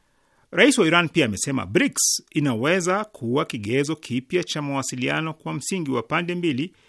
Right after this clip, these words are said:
kuheshimu mamlaka ya kitaifa, umoja wa ardhi, tamaduni na staarabu mbalimbali, na kuandaa uwanja wa kushirikiana kwa uadilifu na kwa mlingano. Kundi la brics linalojumuisha mataifa yanayoibuka kiuchumi zikiwemo Brazil,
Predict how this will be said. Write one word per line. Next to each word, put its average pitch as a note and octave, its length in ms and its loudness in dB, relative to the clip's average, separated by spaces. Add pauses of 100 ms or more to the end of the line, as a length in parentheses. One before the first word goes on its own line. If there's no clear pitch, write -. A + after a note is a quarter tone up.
(340)
kuheshimu G#3+ 500 2
mamlaka G3 460 2
ya F3 60 -2
kitaifa, E3+ 500 -4 (140)
umoja D#3 480 -2
wa C#3+ 220 -2
ardhi, F3+ 380 -2
tamaduni C3+ 580 -2
na D#3 140 -4
staarabu D#3 560 -2
mbalimbali, B2+ 520 -4
na E3 100 -4
kuandaa E3+ 340 -4
uwanja D3+ 500 -2 (460)
wa B2 160 -4
kushirikiana D3 720 -4
kwa C3+ 140 -6
uadilifu A#2+ 640 -4 (300)
na B2 120 -4
kwa D3 120 -4
mlingano. A2 600 -4
Kundi G#3 200 0
la A#2 120 -2
brics G#2 420 0
linalojumuisha A2 600 -6
mataifa C#3+ 580 -6
yanayoibuka B2+ 520 -2
kiuchumi C#3+ 440 -6
zikiwemo C#3 460 -6
Brazil, D3 600 -2